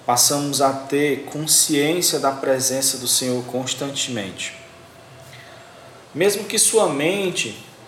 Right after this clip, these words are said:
esteja ocupada com algum raciocínio, ou você esteja fazendo alguma coisa, nunca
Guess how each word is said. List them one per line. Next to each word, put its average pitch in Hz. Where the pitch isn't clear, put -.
esteja 147
ocupada 131
com 127
algum 127
raciocínio, 135
ou 143
você 143
esteja 143
fazendo 131
alguma 123
coisa, 139
nunca 143